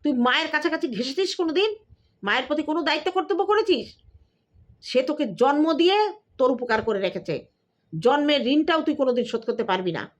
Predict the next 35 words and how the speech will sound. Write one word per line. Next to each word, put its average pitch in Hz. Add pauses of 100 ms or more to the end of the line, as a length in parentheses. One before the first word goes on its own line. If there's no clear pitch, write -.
(360)
কোনো 196
দিন 185
বাবা 175
মার 170
ঋণ 165
শোধ 165
করা 143
যায় -
না। - (680)
মাকে 151
মৃত 160
বানিয়ে 180
দিলি। - (560)
ওই 160
মা 180
যেদিন 220
থাকবে 233
না 415 (380)
সেদিন 180
পৃথিবীতে 202
বুঝবি 240
কি -
জিনিস 226
চলে 233
গেল। 180 (240)
অবশ্য 185
তোর 339
তো 370
মা 294
ডাকার 262
লোক 240
আছে, 220
তোর 214
শাশুড়ি 170
আছে, 151